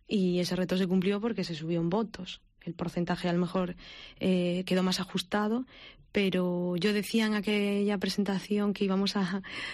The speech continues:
a superar a Lugo, nos quedamos ahí a tres puntos de Lugo, pero bueno, uno de cada dos ourensanos votaron al Partido Popular, y eso, pues yo creo que marca una distancia con,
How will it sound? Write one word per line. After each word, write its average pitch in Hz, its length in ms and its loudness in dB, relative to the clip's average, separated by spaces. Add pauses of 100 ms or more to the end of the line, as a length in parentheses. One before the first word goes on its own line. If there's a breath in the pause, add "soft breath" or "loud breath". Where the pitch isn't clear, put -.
(220 loud breath)
a 226 80 2
superar 214 380 0
a 208 80 2
Lugo, 240 260 0
nos 226 140 0
quedamos 208 340 0
ahí 208 160 2
a 202 100 0
tres 208 220 -2
puntos 220 420 0
de 202 120 0
Lugo, 240 380 -2
pero 175 200 0
bueno, 175 220 0
uno 190 140 2
de 190 100 0
cada 190 200 2
dos 190 160 -2
ourensanos 196 460 0
votaron 226 300 2
al 180 80 0
Partido 165 260 -2
Popular, 175 480 -2 (260)
y 165 160 0
eso, - 360 -4 (1300 loud breath)
pues 165 180 -2
yo 165 120 0
creo 170 180 -2
que 180 680 0
marca 170 760 -2 (260 loud breath)
una 202 180 4
distancia 185 580 -2
con, 165 400 -4